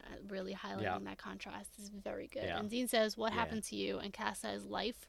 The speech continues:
Speaker 1: which is, like,
Speaker 2: Yeah.
Speaker 1: fascinating, 'cause, like, okay, it's a, it's a flippant reply, but the fact that, like, he's, is slash was an angel,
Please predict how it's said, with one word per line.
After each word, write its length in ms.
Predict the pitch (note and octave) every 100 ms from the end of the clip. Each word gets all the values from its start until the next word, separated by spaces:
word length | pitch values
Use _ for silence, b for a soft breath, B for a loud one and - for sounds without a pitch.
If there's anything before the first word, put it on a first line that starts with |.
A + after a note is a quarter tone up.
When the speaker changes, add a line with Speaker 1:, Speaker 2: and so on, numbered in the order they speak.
| - _ - -
Speaker 1:
which 140 | A#3 B3+
is, 80 |
like, 120 | C4 B3+
Speaker 2:
Yeah. 80 | G#3+
Speaker 1:
fascinating, 400 | G#3 G#3+ G#3+ A3+
'cause, 120 | C#4
like, 140 | C#4+ C#4+
okay, 340 | C#4+ A3+ G#3+
it's 160 | A3 -
a, 180 | A#3 A3+
it's 120 | A3+
a 60 | A3+
flippant 420 | - A#3+ A3 A3
reply, 600 | G#3+ - G#3 G#3 A3 A#3 B B B B -
but 180 | A3+ -
the 120 | A#3+
fact 240 | A3 A#3 -
that, 100 | A#3
like, 220 | A3+ G#3+
he's, 440 | A#3 G#3+ G#3 - - _ -
is 240 | A#3+ B3+ A3+
slash 340 | A#3 A3 G#3
was 420 | G#3+ G#3+ G#3 G3+
an 180 | G#3 G3+
angel, 580 | G3 G#3 G3+ - E2+ G#3